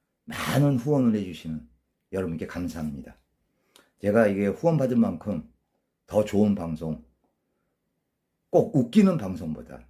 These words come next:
삶의 지혜가 될 수 있는, 저 또한 배울 수 있는 방송을 하겠습니다. 여러분의 후원 정말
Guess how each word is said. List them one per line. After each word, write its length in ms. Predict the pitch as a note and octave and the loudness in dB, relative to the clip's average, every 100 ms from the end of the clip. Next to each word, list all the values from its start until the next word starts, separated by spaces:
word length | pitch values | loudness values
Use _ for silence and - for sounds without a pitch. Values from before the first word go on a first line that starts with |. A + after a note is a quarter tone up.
| _ | _
삶의 480 | - - F#3 F#3+ - | -16 -4 2 2 2
지혜가 320 | - A2+ G#2+ | 4 4 4
될 160 | G2 D#2+ | -2 -6
수 160 | - | -8
있는, 280 | D2+ C#2 B1+ - _ _ _ _ | -10 -10 -16 -20 _ _ _ _
저 180 | A#2+ A#2 | -4 2
또한 220 | D#3+ D#3 | 4 4
배울 240 | - G2+ F#2+ | 2 0 0
수 120 | F#2 | -4
있는 200 | F2 D#2+ | -8 -10
방송을 440 | - F2+ F2 D#2+ | -8 -8 -8 -10
하겠습니다. 540 | E2 D#2 - - - - _ _ - | -10 -14 -14 -16 -16 -20 _ _ 2
여러분의 460 | G#2+ G#2 G#2+ G2 D#2 | 4 4 2 0 -4
후원 340 | - A2+ - - _ _ _ _ _ _ _ _ _ | -4 -2 -4 -8 _ _ _ _ _ _ _ _ _
정말 400 | - G2+ F2+ | -6 -4 -4